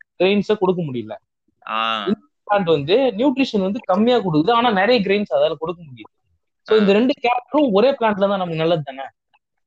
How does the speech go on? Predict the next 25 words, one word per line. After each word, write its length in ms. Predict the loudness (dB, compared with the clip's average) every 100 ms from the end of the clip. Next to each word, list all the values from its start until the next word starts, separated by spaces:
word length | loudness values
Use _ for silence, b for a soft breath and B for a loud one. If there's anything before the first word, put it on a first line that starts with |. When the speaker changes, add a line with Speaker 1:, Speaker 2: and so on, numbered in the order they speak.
| -6
Speaker 1:
இதுல 20 |
Speaker 2:
ஆமா. 220 | -2 2
Speaker 1:
இருந்து 360 | 2 4 2 2
நியூட்ரிஷனான 600 | 0 0 0 0 0 0
கிரெயினும் 600 | -2 -2 -2 -2 -2 -2 -4 _
இதுல 160 | -6 -2
இருந்து 360 | 0 0 -2
நிறைய 340 | 0 0 2 2
கிரெயின் 240 | 2 0
ப்ரொடியூஸ் 220 | 0 -2 -2
பண்ற 240 | -2 -2
கேரக்டரும் 320 | -2 -4 -4 -4
ஒன்னா 200 | -2 -2 -4
சேர்ந்துச்சுன்னா 540 | -6 -8 -12 -6 -4 -4 -8 _ _ _ -18
நிறைய 680 | -6 -2 0 2 2 0 -4 -4
நியூட்ரிஷனான 680 | -2 -2 -4 -4 -4 -2 -2
ப்ராடக்ட் 320 | 0 -2 -2
வந்து 340 | -4 -2 -2 -2
கிடைக்கும். 460 | -2 -2 -4 -14 -20 _ _ -4
So, 160 | 0
இந்த 200 | 2 2
மாதிரியான 880 | 2 0 -2 -2 -2 -2 -2 -2 -4
விஷயங்கள் 440 | -4 -2 -2 -2 -4
பண்றதுக்காக 440 | -4 -4 -2 -2 -2
தான், 340 | -4 -6 -10